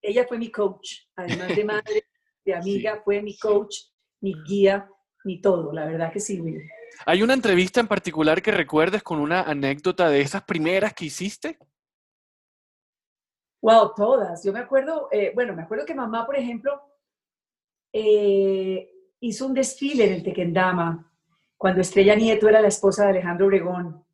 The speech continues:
Speaker 1: Hizo un desfile que se llamó el desfile del año dos mil. El año dos mil se veía como Star Wars, como el
Speaker 2: Claro.
Speaker 1: planeta de los simios, o sea, eso nada que ver.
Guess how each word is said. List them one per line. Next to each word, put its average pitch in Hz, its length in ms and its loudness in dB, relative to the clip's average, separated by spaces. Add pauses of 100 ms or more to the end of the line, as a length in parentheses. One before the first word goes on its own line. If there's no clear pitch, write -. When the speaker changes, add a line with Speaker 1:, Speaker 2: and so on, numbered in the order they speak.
(480)
Speaker 1:
Hizo 208 220 -4
un 220 60 0
desfile 240 580 2
que 202 100 -4
se 196 140 0
llamó 185 260 4
el 202 80 2
desfile 226 340 2
del 220 120 4
año 196 220 0
dos 180 200 -2
mil. 208 380 -4
El 175 100 -4
año 180 180 -2
dos 202 140 0
mil 196 140 0
se 247 160 2
veía 208 400 4
como 180 340 0
Star 262 480 2
Wars, 170 400 -4
como - 260 -14
el 196 60 -4
Speaker 2:
Claro. 175 240 4
Speaker 1:
planeta 202 380 0 (340)
de 208 80 0
los 202 160 0
simios, 220 460 -6
o - 60 -8
sea, 202 180 0
eso 180 180 -6
nada 226 260 -4
que 202 120 -6
ver. 214 300 -4